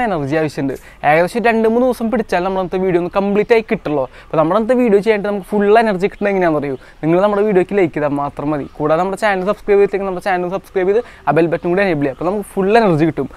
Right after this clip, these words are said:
നമ്മുടെ ഇന്നത്തെ വീഡിയോ എന്താ നമുക്ക് നോക്കാം. നമ്മുടെ ഇന്നത്തെ വീഡിയോ എന്താണെന്ന് വിചാരിച്ചാൽ ഈ കാണുന്ന ഫ്രിഡ്ജ് ബോക്സ് ഉണ്ടല്ലോ, നമ്മൾ ഇതിനൊന്ന് മോഡിഫൈ ചെയ്തെടുക്കാൻ പോവാണ്. അപ്പോൾ എന്താ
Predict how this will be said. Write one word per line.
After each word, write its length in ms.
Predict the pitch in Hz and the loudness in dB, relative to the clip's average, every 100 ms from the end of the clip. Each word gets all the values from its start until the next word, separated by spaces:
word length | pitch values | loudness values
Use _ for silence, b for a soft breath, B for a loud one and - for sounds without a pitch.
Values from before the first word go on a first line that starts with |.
| B | B
നമ്മുടെ 180 | 151 170 | -2 0
ഇന്നത്തെ 180 | 202 214 220 | 4 2 4
വീഡിയോ 160 | 226 233 | 4 4
എന്താ 120 | 196 | 2
നമുക്ക് 180 | 180 175 160 | 0 0 -2
നോക്കാം. 220 | - 139 - B B B B | -2 -12 -16 B B B B
നമ്മുടെ 180 | 160 202 | -2 0
ഇന്നത്തെ 180 | 226 233 247 | 2 2 4
വീഡിയോ 200 | 220 165 | 4 4
എന്താണെന്ന് 260 | 160 156 160 | 2 2 2
വിചാരിച്ചാൽ 320 | 143 151 135 135 - - - - 233 | 0 0 -2 -2 -6 -20 -16 -4 0
ഈ 40 | 254 | 4
കാണുന്ന 280 | 269 208 196 | 6 4 0
ഫ്രിഡ്ജ് 340 | - 196 165 165 | -2 -2 0 2
ബോക്സ് 220 | 147 139 - | 2 2 0
ഉണ്ടല്ലോ, 260 | 131 110 - - B | -2 -4 -8 -12 B
നമ്മൾ 140 | 156 208 | 2 4
ഇതിനൊന്ന് 280 | 240 214 220 302 - | 6 4 0 -4 -2
മോഡിഫൈ 360 | 151 160 160 185 | 2 2 2 0
ചെയ്തെടുക്കാൻ 400 | 185 214 180 143 143 | 0 -2 -2 -4 -2
പോവാണ്. 180 | 143 131 | -2 -4
അപ്പോൾ 120 | - 139 | -4 -2
എന്താ 140 | 151 | 0